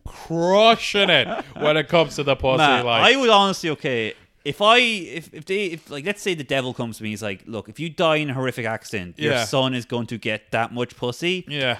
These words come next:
Speaker 2: I would happily die.
Speaker 1: You don't have a son.
Speaker 2: No, I'm talking about in the future, like.
Speaker 1: Oh, okay.
Speaker 2: I would happily do it if it, if it meant, like,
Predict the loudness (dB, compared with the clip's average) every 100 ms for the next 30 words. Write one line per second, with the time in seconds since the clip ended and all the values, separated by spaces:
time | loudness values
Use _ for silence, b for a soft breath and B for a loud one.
0 | -4 -2 -2 -4 -10 -6 -2 -2 -4 -8
1 | -8 -4 -2 -2 -4 -8 -14 -8 -4 -2
2 | -2 -4 -8 -6 -8 -10 _ _ _ _
3 | -6 -2 0 2 0 2 0 -2 -2 -4
4 | 0 0 0 2 2 2 -2 -4 -2 2
5 | 2 2 0 0 0 -4 -2 0 0 0
6 | -2 -2 -4 -2 0 -2 -2 -2 -2 -2
7 | -8 -18